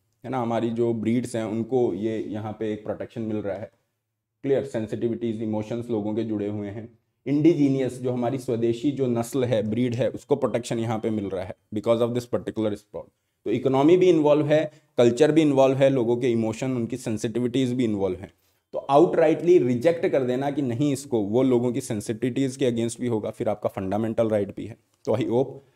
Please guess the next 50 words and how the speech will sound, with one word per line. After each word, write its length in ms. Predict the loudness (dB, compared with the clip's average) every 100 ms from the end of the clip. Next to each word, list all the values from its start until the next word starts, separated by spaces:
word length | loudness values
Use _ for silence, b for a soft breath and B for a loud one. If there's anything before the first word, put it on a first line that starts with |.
| b -6
आपको 260 | -2 0
ये 100 | 0
पूरा 380 | 0 4 4 4
इशू 220 | -4 -4 -2
पता 260 | 2 2
चल 180 | 4 4
गया 140 | 2
होगा 200 | 0 -2
कि 100 | -4
दो 180 | 0 2
हज़ार 200 | 4 2
चौदह 280 | 2 -2 -2
में 100 | -4
सुप्रीम 320 | -6 -4 -4
कोर्ट 240 | -2 -4 -4
ने 140 | -10 -12 _ -14
इसको 420 | -2 0 0 B B B B 2
हटा 220 | 6 8
दिया 220 | 8 6
था, 120 | 6
बैन 240 | 4 2 2
कर 140 | 2
दिया 180 | 4 4
था, 80 | 2
लेकिन 260 | 0 -2
गवर्नमेंट 400 | 0 -2 -2 -4
नए 240 | -4 -4 -2
कानून 320 | -2 -2 -2
के 100 | -2
साथ 200 | -2 0
आई 140 | 0 -2
जिसमें 300 | -4 -6 -4
कुछ 180 | -4 -6 _ _ _ _
प्रोविजंस 540 | 4 6 6 4 2 0
रखे 240 | 0 2
गए 220 | 2 -2 -2
for 100 | -4
the 120 | -2 0
safety 280 | -2 0 -4
of 100 | 0
the 80 | 0
bulls 280 | 0 -2
and 160 | -4 0
all। 160 | 0 0 _ _ _ _ _ _ _ _ _
और 140 | 6 6
अब 100 | 8
गवर्नमेंट 380 | 8 8 4 2
कह 120 | 2
रही 160 | 2
है 200 | 0 -2